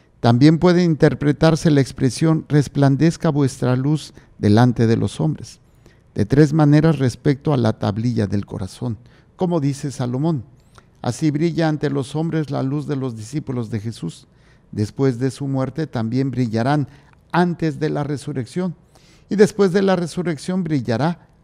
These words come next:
hasta que todos hayan alcanzado el varón perfecto y llegue a ser todos un único sol. Entonces brillarán como el sol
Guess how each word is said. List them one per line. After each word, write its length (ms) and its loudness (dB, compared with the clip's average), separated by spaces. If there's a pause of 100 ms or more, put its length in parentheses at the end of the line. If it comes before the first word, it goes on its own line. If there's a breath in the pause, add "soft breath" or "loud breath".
(100)
hasta 360 0
que 120 -4
todos 420 -4
hayan 240 -2
alcanzado 760 -4 (440)
el 200 2
varón 380 -2
perfecto 560 -8 (520 soft breath)
y 120 -6
llegue 240 0
a 60 0
ser 260 -4
todos 520 -4
un 220 -2
único 360 -4
sol. 340 -8 (500 soft breath)
Entonces 640 0
brillarán 580 0
como 280 -2
el 100 -2
sol 320 -2